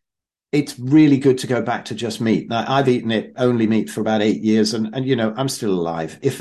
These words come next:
if, if anything was true about what we're told,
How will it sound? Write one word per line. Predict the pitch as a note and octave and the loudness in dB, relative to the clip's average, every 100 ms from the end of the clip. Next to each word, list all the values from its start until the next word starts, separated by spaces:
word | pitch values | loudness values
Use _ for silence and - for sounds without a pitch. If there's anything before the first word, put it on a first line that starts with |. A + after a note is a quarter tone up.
| - | -2
if, | D3+ - - _ _ _ _ _ - | -2 -2 -16 _ _ _ _ _ 2
if | D#3+ - | 2 2
anything | F3+ F#3 E3 - D3 C3 | 4 6 4 4 2 2
was | B2+ | 0
true | - - A#2 G2 | 0 2 4 4
about | G2 G#2 F#2+ | 2 0 2
what | G#2+ | -2
we're | G2 G2+ | -2 -4
told, | - B2+ G2 D2 D2 | -6 -6 -4 -4 -8